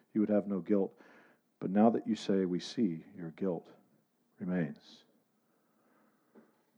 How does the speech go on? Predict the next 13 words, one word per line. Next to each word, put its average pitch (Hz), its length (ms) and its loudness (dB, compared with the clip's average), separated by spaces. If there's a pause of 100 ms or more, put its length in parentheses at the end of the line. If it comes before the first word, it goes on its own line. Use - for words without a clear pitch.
(1400)
Like - 140 -14
I - 20 -10
said, 92 300 2
long 90 280 -2
passage. - 600 -2 (3500)
I, 131 160 4
uh, 113 300 6 (2500)
there 143 140 12
are 139 80 12
a 135 80 10
lot 143 280 8
of 156 120 2
assumptions 123 1080 -2